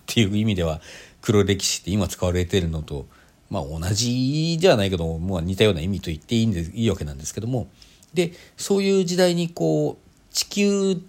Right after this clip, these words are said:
で普通に暮らしていた人たちの他に、その、地球の環境が悪くなった時に月に移住して、まあ、そこでこう、コールドスリープみたいな技術を使っ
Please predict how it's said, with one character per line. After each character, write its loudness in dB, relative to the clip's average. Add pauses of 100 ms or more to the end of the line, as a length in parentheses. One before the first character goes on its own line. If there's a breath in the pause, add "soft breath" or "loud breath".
(300)
で 8
普 -2
通 0
に -4
暮 0
ら 2
し -4
て -2
い -2
た 2
人 0
た -4
ち -6
の -8
他 -6
に、 -2 (720 loud breath)
そ -4
の、 -2 (1400)
地 -2
球 2
の 4
環 0
境 -2
が 4
悪 4
く -2
な -2
っ -8
た -8
時 -6
に -6
月 -6
に -2 (540)
移 2
住 0
し -4
て、 2 (760 soft breath)
ま 0
あ、 0
そ -2
こ 0
で 4
こ 2
う、 -20 (160)
コ 2
ー 8
ル 4
ド 6
ス 2
リ 2
ー -8
プ -8
み -6
た -8
い -6
な -12 (120)
技 -6
術 -4
を -4
使 -8
っ -4